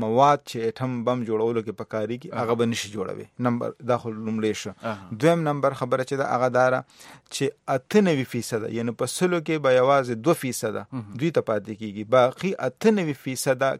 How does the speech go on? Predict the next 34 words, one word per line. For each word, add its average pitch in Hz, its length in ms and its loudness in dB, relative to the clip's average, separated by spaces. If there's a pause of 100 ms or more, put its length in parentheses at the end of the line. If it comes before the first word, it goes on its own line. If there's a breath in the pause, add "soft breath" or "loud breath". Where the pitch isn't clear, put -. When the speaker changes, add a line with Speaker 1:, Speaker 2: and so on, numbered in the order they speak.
(120)
Speaker 1:
کچه 127 300 2
یورانیم 143 500 0
چې 127 120 -10 (100)
دي، 165 100 -8 (240 soft breath)
هغه 117 180 4
به 113 100 4
وروسته 113 320 -2
ورکوي. 104 380 -8 (180)
وروست-، 120 200 -4
Speaker 2:
مهم. 92 220 -18
Speaker 1:
هغه 120 100 -2
به 110 100 2
وروسته 113 300 -2
لاړ 110 200 -4
شي. - 240 -10 (360 soft breath)
دریمه 185 400 4
مهمه 160 300 -2
خبره 139 360 2
دا 143 180 6
ده 147 120 0 (400 loud breath)
چې 135 460 0 (420 soft breath)
د - 20 6 (300)
اټم 131 260 -2 (120)
بم 165 240 4
یا 127 180 0
اټومي 135 320 -4
وسلو 151 320 0
په 131 220 -6
جوړولو 135 360 -2
کې 143 140 -6
د - 20 -6 (120)
سنټریفیوج 123 760 -2
ډېر 135 120 6 (100)
لوی 127 100 2